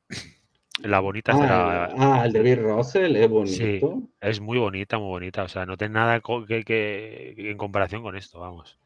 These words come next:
Speaker 1: Y lo que tú
Speaker 2: Ah,
Speaker 1: dices,
Speaker 2: no,
Speaker 1: la
Speaker 2: esto es
Speaker 1: de,
Speaker 2: basura. <laughs>
Speaker 1: la de Denver, que es el, la última fotografía que está en azulito, bueno, esa, uf, tiene como las letras
Speaker 2: Mínimo
Speaker 1: doradas, ¿no? Algo así, ¿no? Puede ser, o amarillas.
Speaker 2: Pues mínimo tienen los,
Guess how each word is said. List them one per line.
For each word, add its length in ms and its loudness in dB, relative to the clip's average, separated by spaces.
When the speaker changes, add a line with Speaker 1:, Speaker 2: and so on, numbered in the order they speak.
Speaker 1:
Y 40 -8
lo 100 0
que 60 0
tú 60 2
Speaker 2:
Ah, 20 4
Speaker 1:
dices, 180 4
Speaker 2:
no, 60 2
Speaker 1:
la 80 2
Speaker 2:
esto 100 4
es 80 4
Speaker 1:
de, 60 4
Speaker 2:
basura. 500 -2
<laughs> 300 2
Speaker 1:
la 140 0
de 140 2
Denver, 340 0
que 100 -10
es 120 -6
el, 240 -2
la 100 0
última 260 -6
fotografía 720 -6
que 80 -8
está 160 -8
en 60 -6
azulito, 420 -8
bueno, 200 -8
esa, 300 2
uf, 380 -10
tiene 220 4
como 180 -2
las 100 6
letras 280 8
Speaker 2:
Mínimo 80 -4
Speaker 1:
doradas, 340 2
¿no? 180 -4
Algo 160 0
así, 240 -4
¿no? 140 -8
Puede 160 -6
ser, 220 -4
o 80 -2
amarillas. 560 -4
Speaker 2:
Pues 140 4
mínimo 480 6
tienen 360 2
los, 180 6